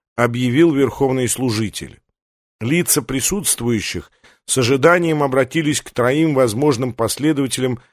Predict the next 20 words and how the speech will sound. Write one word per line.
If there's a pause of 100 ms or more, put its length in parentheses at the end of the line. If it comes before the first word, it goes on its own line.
(200)
пророка
Кристофера. (680)
«Да
уж,
это (300)
не
толпень
вонючих
паломников». (640)
До
чего
одухотворённые
лица. (200)
И
где? (160)
Здесь,
на
Хлайбе, (440)
подумал
Сандерс,